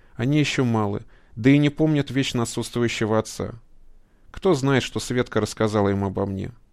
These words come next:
Друзьям. Так их нет.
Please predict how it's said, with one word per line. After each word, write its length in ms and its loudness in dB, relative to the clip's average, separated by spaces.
Друзьям. 640 -2
Так 180 0
их 140 0
нет. 380 0